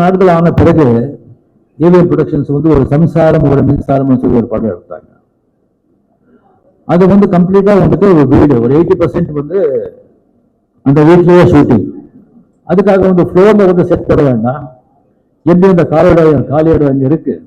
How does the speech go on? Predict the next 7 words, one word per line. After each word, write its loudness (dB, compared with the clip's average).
அதை -4
கிளீன் 0
பண்ணிட்டு -4
ஒரு -2
தெருவெல்லாம் -2
போட்டு -10
ப்ராப்பரா 0